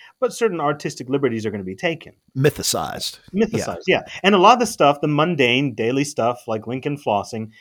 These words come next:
Speaker 1: you know, <laughs> that stuff gets taken out because that doesn't put butts in seats, you know? <laughs> That's,
Speaker 2: Yeah.
Speaker 1: that, that's not gonna interest people.
Speaker 2: It's not pertinent, yeah.
Speaker 1: That's right. So,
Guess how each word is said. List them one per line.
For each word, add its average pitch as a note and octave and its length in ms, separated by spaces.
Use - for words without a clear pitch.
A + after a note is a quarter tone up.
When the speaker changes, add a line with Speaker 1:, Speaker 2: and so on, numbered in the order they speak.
Speaker 1:
you C#3+ 100
know, A#2 240
<laughs> - 80
that G3+ 140
stuff - 380
gets D#3+ 200
taken D3+ 360
out B2 320
because B2 760
that B2 180
doesn't B2+ 360
put A#2+ 260
butts A#2+ 280
in A2 160
seats, - 420
you B2 80
know? B2+ 160
<laughs> - 40
That's, F#3 260
Speaker 2:
Yeah. B2+ 200
Speaker 1:
that, E3 120
that's D#3+ 180
not E3+ 140
gonna E3 160
interest G3+ 300
people. - 120
Speaker 2:
It's - 120
not E3+ 180
pertinent, G2+ 380
yeah. A#2 240
Speaker 1:
That's F#3+ 240
right. G#3 260
So, F3 420